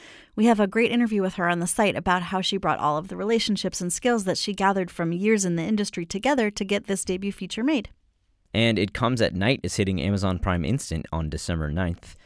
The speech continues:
Speaker 2: Trey Edward Schultz made his first film, Krisha, in just nine days with multiple members of his family as cast,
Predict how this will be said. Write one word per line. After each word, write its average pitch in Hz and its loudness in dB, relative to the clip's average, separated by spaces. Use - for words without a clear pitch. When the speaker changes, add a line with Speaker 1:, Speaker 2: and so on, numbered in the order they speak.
Speaker 2:
Trey 135 6
Edward 113 4
Schultz 117 2
made 104 4
his 92 -2
first - -2
film, 98 2
Krisha, 101 2
in 92 2
just 82 -2
nine 95 2
days 98 4
with 90 -4
multiple 104 2
members 90 0
of 80 -6
his 82 -6
family 107 0
as 73 -4
cast, - 0